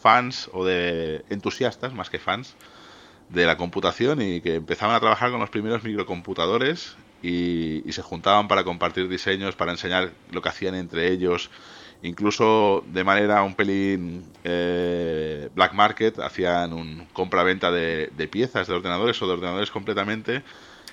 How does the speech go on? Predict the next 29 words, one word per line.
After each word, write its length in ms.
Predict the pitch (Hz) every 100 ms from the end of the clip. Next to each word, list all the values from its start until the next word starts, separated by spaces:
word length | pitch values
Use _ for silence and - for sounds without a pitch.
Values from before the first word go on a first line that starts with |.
| - _ -
Y 160 | 92 92
lo 60 | 92
digo 140 | 110
black 140 | 120 110
market 320 | 117 113 139
porque 580 | 104 90 87 82 80 - -
en 320 | 71 82 82
el 140 | 82
barrio 340 | 85 110 110 104
donde 160 | 98
lo 60 | 98
hacían, 420 | 87 131 135 110
que 80 | 98
era 140 | 90
cerca 320 | 85 87 -
de 80 | 90
la 80 | 87
universidad, 560 | 87 90 92 92 95 117
estaba 280 | - - 92
prohibido 340 | 90 87 110 78
hacer 180 | 80
este 160 | 73 76
tipo 220 | 80 78
de 80 | 78
eventos, 280 | 92 104 -
con 100 | 82
lo 100 | 71
cual 240 | 76 82
era, 580 | 82 82 78 73 71 87